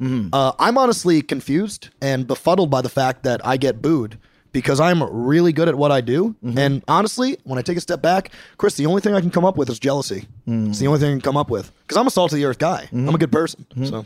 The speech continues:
Speaker 2: yeah.
Speaker 1: Wh-, where would you get the name Salt of the Earth from?
Speaker 2: Um, Cody, actually. Cody, actually, he bestowed that name upon me. Great guy.
Speaker 1: Jeez.
Speaker 2: Great guy, man.
Speaker 1: Yeah,
Speaker 2: The
Speaker 1: yeah,
Speaker 2: best.
Speaker 1: you have, you haven't, uh, said that enough yet.
Speaker 2: I,
Speaker 1: How
Speaker 2: did,
Speaker 1: great
Speaker 2: have
Speaker 1: of
Speaker 2: I
Speaker 1: a
Speaker 2: mentioned
Speaker 1: guy
Speaker 2: that?
Speaker 1: is. You haven't mentioned that he's how
Speaker 2: I don't
Speaker 1: great of a
Speaker 2: know,
Speaker 1: guy is.
Speaker 2: man.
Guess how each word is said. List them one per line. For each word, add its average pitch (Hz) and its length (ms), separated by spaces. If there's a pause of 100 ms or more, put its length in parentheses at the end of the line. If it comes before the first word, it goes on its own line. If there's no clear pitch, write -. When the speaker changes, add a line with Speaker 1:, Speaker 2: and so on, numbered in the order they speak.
(120)
Speaker 2:
yeah. 123 200
Speaker 1:
Wh-, 117 60 (140)
where 147 140
would 131 140
you 131 80
get 107 40
the 113 120
name 120 120
Salt 110 260
of 113 100
the 113 80
Earth 120 160
from? 101 220 (300)
Speaker 2:
Um, 160 280
Cody, 196 280
actually. 113 420 (380)
Cody, 165 240
actually, 147 320
he 147 80
bestowed 147 440
that 139 140
name 135 180
upon 120 300
me. 107 220 (100)
Great 214 180
guy. 123 200
Speaker 1:
Jeez. - 220 (160)
Speaker 2:
Great 156 180
guy, 113 160
man. 107 260
Speaker 1:
Yeah, 110 240
Speaker 2:
The 156 120
Speaker 1:
yeah, - 60
Speaker 2:
best. 151 240
Speaker 1:
you 165 100
have, 160 200
you 160 100
haven't, 156 300
uh, 139 260
said 156 260
that 160 120
enough 107 340
yet. 101 240 (240)
Speaker 2:
I, 127 120 (260)
Speaker 1:
How 110 80
Speaker 2:
did, - 120
Speaker 1:
great 143 100
Speaker 2:
have 160 100
Speaker 1:
of - 20
Speaker 2:
I 214 40
Speaker 1:
a - 20
Speaker 2:
mentioned 226 260
Speaker 1:
guy 285 140
Speaker 2:
that? - 80
Speaker 1:
is. 135 220
You 170 80
haven't 175 160
mentioned 185 280
that 131 60
he's 113 100
how 107 100
Speaker 2:
I - 20
don't 165 80
Speaker 1:
great 214 140
of 107 80
a - 20
Speaker 2:
know, 131 80
Speaker 1:
guy 170 160
is. 101 180
Speaker 2:
man. 165 160